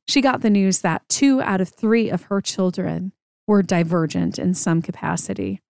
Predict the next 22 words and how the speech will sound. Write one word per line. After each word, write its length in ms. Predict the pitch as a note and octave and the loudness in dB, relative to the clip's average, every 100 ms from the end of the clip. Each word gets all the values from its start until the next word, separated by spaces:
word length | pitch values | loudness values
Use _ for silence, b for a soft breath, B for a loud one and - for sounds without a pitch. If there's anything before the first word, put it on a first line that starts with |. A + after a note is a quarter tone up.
| - | 0
And 100 | G3+ | 2
she 160 | C#4 C4 | 4 2
took 300 | - B3 - | 2 0 0
the 100 | G#3 | 0
struggles 500 | - F#3+ F3+ F3 - | 2 0 2 0 0
that 220 | F3 - | -4 -2
she 220 | - A3+ | -2 -2
faced, 600 | - - E3+ - - - _ _ - | -4 -4 -4 -2 -6 -8 _ _ -8
she 140 | A3 | -6
turned 320 | - B3+ B3+ | -2 2 4
them 120 | A#3+ | 4
around 500 | G3+ F3 E3+ E3 D#3+ - | 2 2 2 2 0 -2
as 140 | F#3+ | -2
a 60 | G3 | 0
way 160 | F#3 | 0
to 80 | F#3 | 0
bless 540 | D#3+ F3+ F3+ E3 E3+ - | -2 -2 0 -2 -2 -6
her 120 | F#3+ | -8
community 560 | - G3 F3 E3+ E3+ F#3+ | -2 -2 0 -2 -4 0
and 120 | G#3 | 0
equip 360 | - - D#4+ G#3+ | 0 -2 -2 0
those 480 | G3+ F#3 F3+ F3 | 2 4 2 0